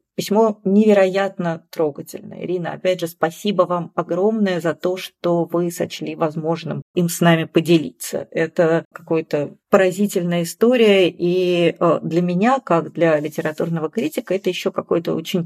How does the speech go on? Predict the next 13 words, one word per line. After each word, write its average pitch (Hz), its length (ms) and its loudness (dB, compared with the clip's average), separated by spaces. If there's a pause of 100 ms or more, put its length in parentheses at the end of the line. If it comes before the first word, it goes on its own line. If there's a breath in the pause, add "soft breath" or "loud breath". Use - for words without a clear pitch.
(140)
радостное 165 560 2
подтверждение 165 1000 -2
того, 202 340 -2
что 170 460 2
писатель, 208 580 -2
в 170 80 -16
данном 156 320 0
случае 156 680 -8
Лена 151 380 -6
Элтинг, 247 540 2 (160)
может 202 420 0
быть 196 460 -2 (260)
и 175 260 0